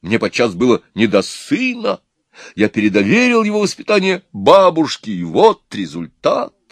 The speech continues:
Мать жениха тоже заплакала. "Андрюша, сынок", сколько раз я тебе говорила: "Не водись ты с этими молодыми людьми,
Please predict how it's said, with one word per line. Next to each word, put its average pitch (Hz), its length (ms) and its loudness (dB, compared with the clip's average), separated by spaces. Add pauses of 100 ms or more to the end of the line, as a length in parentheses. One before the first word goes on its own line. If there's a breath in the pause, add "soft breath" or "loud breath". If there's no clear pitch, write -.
(540)
Мать 85 300 0
жениха 82 340 -6
тоже 90 260 -8
заплакала. 82 560 -10 (460 soft breath)
"Андрюша, 160 920 -4 (180)
сынок", - 880 -4 (680 soft breath)
сколько 175 680 0
раз 165 260 -2
я 123 160 -4
тебе 127 340 -4
говорила: 113 560 -2 (180 soft breath)
"Не 190 160 -2
водись 226 640 -4
ты 214 220 -4
с - 180 -6
этими 202 360 -4
молодыми 185 520 -2
людьми, 175 640 -6